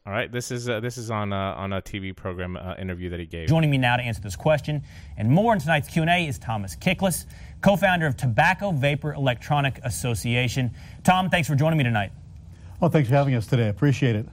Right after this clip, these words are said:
Speaker 2: So, Tom, do you think this is the first step on essentially treating e-cigarettes the same way we do regular cigarettes, rating, regulating them in the same manner?
Speaker 3: Well, listening to your opening, uh, we are actually the principals of the T V C A.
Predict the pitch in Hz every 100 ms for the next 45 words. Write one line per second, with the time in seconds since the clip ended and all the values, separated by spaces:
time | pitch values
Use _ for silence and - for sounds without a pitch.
0 | - - 180 220 226 190 214 285 254 240
1 | 220 233 - 226 - 185 208 - 170 165
2 | 160 180 - 196 214 170 - 180 160 165
3 | - 170 175 180 - 135 - - 170 180
4 | 165 147 156 147 143 143 143 143 - -
5 | - - 127 143 156 165 - 156 160 160
6 | 120 143 151 160 - 127 151 156 165 156
7 | 151 156 117 143 131 127 175 175 - -
8 | - - - - - - 160 160 170 156
9 | 147 131 139 151 127 117 113 120 117 113
10 | 123 147 127 131 139 123 104 - 143 139
11 | 120 107 101 135 110 117 - 123 127 117